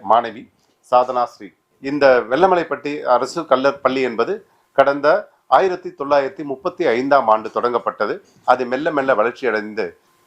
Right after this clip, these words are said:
தொடக்க பள்ளியாக தொடங்கப்பட்ட அந்த பள்ளி என்பது நடுநிலை பள்ளியாக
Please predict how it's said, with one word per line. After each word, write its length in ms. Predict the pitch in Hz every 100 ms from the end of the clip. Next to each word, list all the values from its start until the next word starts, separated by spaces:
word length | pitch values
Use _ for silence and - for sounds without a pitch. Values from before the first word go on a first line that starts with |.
| -
தொடக்க 300 | 127 175 180
பள்ளியாக 480 | 131 123 123 123
தொடங்கப்பட்ட 600 | 120 113 120 113 104 139
அந்த 220 | 120 107 104
பள்ளி 220 | 117 123
என்பது 440 | 110 98 98 190 - _ _
நடுநிலை 540 | 113 131 170 175 151 139
பள்ளியாக 640 | 113 113 110 107 110 104